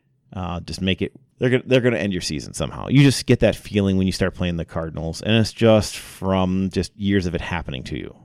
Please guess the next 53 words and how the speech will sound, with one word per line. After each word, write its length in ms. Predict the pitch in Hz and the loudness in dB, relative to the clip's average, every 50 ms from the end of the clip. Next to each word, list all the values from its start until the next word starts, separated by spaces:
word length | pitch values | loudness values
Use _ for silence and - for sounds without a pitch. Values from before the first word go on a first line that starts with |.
| - - 113 - | -20 -20 -20 -16
Uh, 340 | - - 85 - - - - - - - | -12 -10 -8 -8 -8 -8 -10 -12 -12 -6
they've 540 | - 95 92 90 87 85 - - - - - - - _ _ _ _ _ - | -2 -2 0 0 -2 -4 -8 -12 -20 -20 -20 -20 -20 _ _ _ _ _ 0
definitely 300 | 117 104 - - 117 107 | 2 2 2 2 0 0
been 140 | 95 98 95 | 2 2 0
able 160 | 101 92 95 | 0 0 -2
to 40 | - | -4
put 100 | - - | -4 -6
together 280 | 90 82 87 80 85 | -6 -6 -6 -4 -4
good 160 | 80 87 82 | -4 -6 -6
teams, 300 | - - 98 95 87 85 | -6 -4 -4 -4 -4 -4
and 80 | - 90 | -6 -8
you've 100 | 87 80 | -10 -8
had 220 | - 90 87 82 | -8 -8 -8 -8
the 180 | - 85 85 82 | -8 -8 -8 -8
inability 420 | 85 87 85 92 87 90 87 85 | -8 -8 -8 -8 -6 -6 -6 -6
to 640 | 82 85 - 85 85 82 82 82 82 85 82 82 82 - _ _ _ | -8 -10 -10 -8 -8 -6 -6 -6 -4 -4 -6 -6 -8 -12 _ _ _
have 320 | - - - 95 92 87 82 | -12 -4 -2 -2 -2 -2 -4
the 80 | - | -8
consistency 680 | - - 95 - - - 175 - - 135 120 - 127 | -10 -10 -10 -4 0 2 2 2 2 0 -2 0 0
they 140 | 120 107 110 | 2 2 2
had 340 | 98 - 110 104 98 95 - | 2 2 2 2 0 0 0
'cause, 220 | - 101 92 - _ - | -2 -6 -6 -6 _ -8
you 80 | - 139 | -4 -2
know, 140 | 120 101 95 | 0 0 2
they 100 | 104 107 | 2 2
make 200 | 110 107 104 - | 2 2 2 2
a 40 | 104 | 2
lot 220 | 98 98 - - | 2 2 0 0
more 120 | 92 87 | -2 -4
money 400 | 82 85 90 107 110 104 92 78 | -2 0 2 4 4 4 2 0
than 200 | 80 80 82 76 | -2 -4 -6 -6
you. 200 | 71 71 76 80 - _ _ _ _ _ _ | -6 -8 -12 -14 -16 _ _ _ _ _ _
But 240 | - 95 98 - _ _ _ _ _ _ | -2 -2 -2 -2 _ _ _ _ _ _
this 180 | - 139 135 - | 2 2 2 2
team 260 | - - 160 156 147 | 2 2 4 4 4
looks 220 | 147 143 - - | 4 2 0 -2
really 220 | 139 139 139 139 123 | -2 2 2 2 2
good. 260 | 107 117 123 127 117 | 4 4 4 4 4
I 100 | 87 101 | 2 0
think 200 | - - 123 117 | 0 -2 -2 -2
this 120 | 120 107 | -2 -4
team 220 | - - - 117 117 | -4 -2 -2 -2 -2
can 220 | - - 107 95 | -2 -4 -6 -6
continue 420 | - - - - - 107 113 107 98 | -6 -8 -10 -4 -2 -2 0 -2 -2
to, 480 | - - 95 95 95 92 92 90 - - - - | -2 -2 -2 0 0 0 -2 -4 -6 -10 -18 -20
to 120 | - - | -18 -18
put 240 | - - - - - | -12 -8 -6 -6 -6
forward 440 | - - - 110 104 104 104 104 - | -4 0 2 4 6 6 6 4 2
and 140 | - 101 92 | 0 -2 0
beat 160 | 87 107 107 | 0 0 0
the 80 | - - | 0 -4
Cardinals 520 | - - - 95 101 104 101 107 104 - | -10 -4 -2 0 0 2 2 0 0 0
here. 360 | - - 104 101 98 101 98 | 0 0 0 2 2 2 0